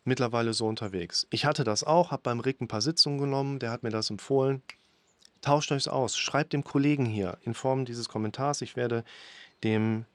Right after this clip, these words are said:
Fragesteller das quasi auch direkt nochmal verlinken, das Video hier.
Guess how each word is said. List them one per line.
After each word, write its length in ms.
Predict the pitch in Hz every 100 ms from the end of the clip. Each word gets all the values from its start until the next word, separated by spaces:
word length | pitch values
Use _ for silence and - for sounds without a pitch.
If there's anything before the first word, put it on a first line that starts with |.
| _
Fragesteller 600 | - 117 127 127 - 113 110
das 180 | 107
quasi 300 | - 113 110
auch 120 | 113 104
direkt 300 | 113 117 117
nochmal 160 | 107
verlinken, 400 | - 113 135 123
das 160 | 107 -
Video 220 | 110 104
hier. 300 | 104 135